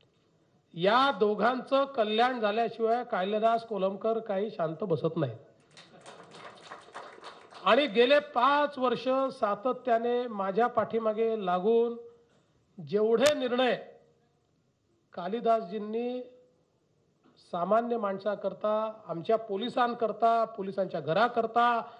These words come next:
आमच्या मिल कामगारांना घरं मिळाले पाहिजे याकरता जे अनेक वर्षापासनं डीसीआरचे बदल होते ते सगळे त्यांनी करून घेतले. आणि मला असं वाटतं की निश्चितपणे आता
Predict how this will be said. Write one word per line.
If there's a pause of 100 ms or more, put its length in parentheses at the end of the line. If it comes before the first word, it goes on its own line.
(300)
आमच्या
मिल
कामगारांना
घरं
मिळाले
पाहिजे
याकरता (1400)
जे
अनेक
वर्षापासनं (480)
डीसीआरचे
बदल
होते
ते
सगळे
त्यांनी
करून
घेतले. (1040)
आणि
मला
असं
वाटतं
की
निश्चितपणे
आता